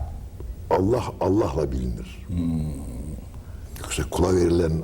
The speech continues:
Speaker 1: aklı idrak ile Cenab-ı Hakk'ın kudreti ölçülmez. Ancak, e, sunu ilahiye, Allah'ın sanatlarına bakarak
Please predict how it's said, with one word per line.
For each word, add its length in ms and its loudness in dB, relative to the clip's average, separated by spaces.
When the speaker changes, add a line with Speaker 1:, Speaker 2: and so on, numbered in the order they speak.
Speaker 1:
aklı 320 0
idrak 580 0
ile 340 2
Cenab-ı 400 2
Hakk'ın 400 -4
kudreti 440 2
ölçülmez. 380 2
Ancak, 480 2
e, 340 4
sunu 420 2
ilahiye, 460 2
Allah'ın 340 0
sanatlarına 680 0
bakarak 360 0